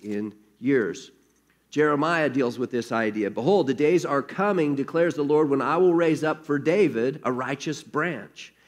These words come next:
and he shall reign as king and deal wisely and shall execute justice and righteousness in the land."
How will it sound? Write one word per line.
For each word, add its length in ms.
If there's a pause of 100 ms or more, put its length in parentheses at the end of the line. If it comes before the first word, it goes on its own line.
(260)
and 100
he 100
shall 240
reign 540
as 160
king 380
and 120
deal 240
wisely 460
and 100
shall 240
execute 540
justice 460
and 100
righteousness 560
in 160
the 80
land." 340